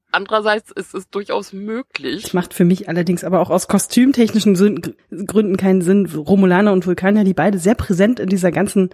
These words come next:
Speaker 2: Serie, in diesem ga-, in dieser ganzen Welt sind, so optisch ähnlich <laughs> zu machen, das habe ich aber auch noch nie verstanden. Also,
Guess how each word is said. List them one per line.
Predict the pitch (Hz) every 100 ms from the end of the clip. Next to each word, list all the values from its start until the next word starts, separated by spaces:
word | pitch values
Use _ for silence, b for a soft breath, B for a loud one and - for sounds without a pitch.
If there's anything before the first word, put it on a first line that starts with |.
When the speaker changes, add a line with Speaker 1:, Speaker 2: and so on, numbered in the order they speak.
| b b b b b
Speaker 2:
Serie, | - 190 240 233
in | 180
diesem | 185 190
ga-, | 165
in | - 190
dieser | 196 190
ganzen | 185 208 196 156
Welt | 156 262 -
sind, | - 170 220 b b b b
so | - 254 262
optisch | 240 - 247 214
ähnlich | 185 202 233 254 -
<laughs> |
zu | - 294
machen, | - 349 - -
das | 262 220
habe |
ich | 214
aber | 196 185
auch |
noch | 170
nie | 160
verstanden. | 175 151 - 143 135
Also, | 156 151 151